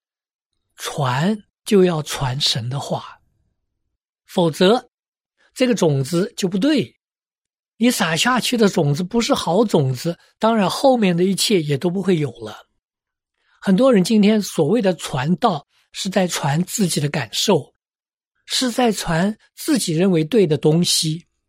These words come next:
甚至是在传这个世界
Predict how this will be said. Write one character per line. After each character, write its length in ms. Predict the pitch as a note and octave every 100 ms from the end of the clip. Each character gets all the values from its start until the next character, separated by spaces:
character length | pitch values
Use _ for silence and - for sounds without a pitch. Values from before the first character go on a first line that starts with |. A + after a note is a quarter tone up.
| _ _ -
甚 200 | - C#4
至 120 | B3
是 140 | A3 A#3+
在 160 | G#3+
传 380 | G3 - E3 F3+ - _
这 180 | - D4
个 100 | G3
世 360 | - - B3+
界 460 | G3 B3 A3+ D3+ -